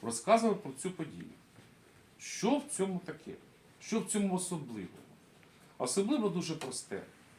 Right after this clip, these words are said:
Вона віддала Христу не просто найдорожче, а найкраще.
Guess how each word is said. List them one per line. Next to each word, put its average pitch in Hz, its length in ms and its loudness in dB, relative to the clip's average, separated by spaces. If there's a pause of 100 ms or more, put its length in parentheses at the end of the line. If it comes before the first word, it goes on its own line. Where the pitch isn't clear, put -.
(1000)
Вона 156 220 6
віддала 156 520 4
Христу 165 580 -4
не 135 100 4
просто 165 400 -2
найдорожче, 120 840 -6
а 101 80 -4
найкраще. 104 800 -8